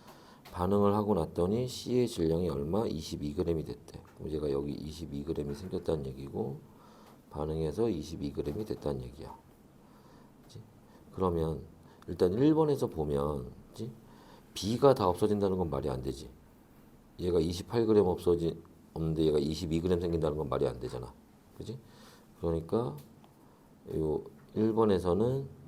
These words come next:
누가? A가 다 없어진 거고, 팔 그램이, 그래서 영이 됐을 거고. 그러면 이십이 그램이 생겨야 되니까 여기는 얼마? 십, 어, 사 그램이 없어지면 되고, 그럼 십사 그램 남았겠지?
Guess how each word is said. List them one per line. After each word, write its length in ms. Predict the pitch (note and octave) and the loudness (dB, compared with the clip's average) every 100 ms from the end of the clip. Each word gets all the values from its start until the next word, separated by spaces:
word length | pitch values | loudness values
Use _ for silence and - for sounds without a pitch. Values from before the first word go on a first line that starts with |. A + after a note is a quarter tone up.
| - | -10
누가? 260 | C#2+ C2 - - - - - | -6 -6 -8 -18 -20 -18 0
A가 320 | D#2 F2+ F2 | 4 6 6
다 120 | - | 4
없어진 420 | C2 C2+ D#2 B1+ B1 | 2 0 0 0 -4
거고, 360 | A#1+ - D#3 - - - - | -4 -2 -4 -8 -20 -20 -8
팔 200 | F#2+ D#2+ | -6 -2
그램이, 440 | C2+ B1+ E2+ C3 - | -2 -2 -4 -8 -8
그래서 180 | D2+ D#2 | -4 0
영이 340 | C#2+ C#2+ D#2 | 2 2 0
됐을 320 | C#2 B1+ - | -4 -6 -10
거고. 380 | - - - - - - - - - - - - - | -10 -8 -8 -10 -16 -20 -20 -20 -20 -20 -20 -20 -4
그러면 640 | G2+ G2+ G2+ G2 F2+ E2 - - - - | 2 6 6 6 4 0 -8 -20 -14 -4
이십이 400 | F#2+ A2+ F#2 F#2 | -2 2 2 4
그램이 280 | G#2+ G#2 G2 | 6 6 4
생겨야 320 | G#2 G2+ F2+ | 0 2 4
되니까 460 | E2+ D#2+ - D#2+ | 4 0 2 4
여기는 320 | D2+ D2+ E2 D#2 | 6 4 2 0
얼마? 400 | - C#2+ C#2 E2+ | -4 -6 -8 -10
십, 380 | - - - C#3+ - - - - - - - | -16 -12 -10 -10 -12 -20 -20 -20 -20 -20 -12
어, 240 | D2 C2 B1 | -8 -8 -10
사 280 | - D2+ D#2 | -6 0 2
그램이 340 | E2 D#2+ D2+ | 4 4 4
없어지면 640 | C2 - C#2 C2+ C#2 C2+ | 0 0 -2 -2 -4 -6
되고, 440 | - B1 A#2 C3 D3 | -6 -4 -2 -2 -4
그럼 180 | - | -10
십사 320 | - - - A2+ | -12 -6 -2 0
그램 240 | G#2 E2 | 0 0
남았겠지? 680 | C2 B1+ - - - C3+ | -4 -4 -8 -12 -8 -8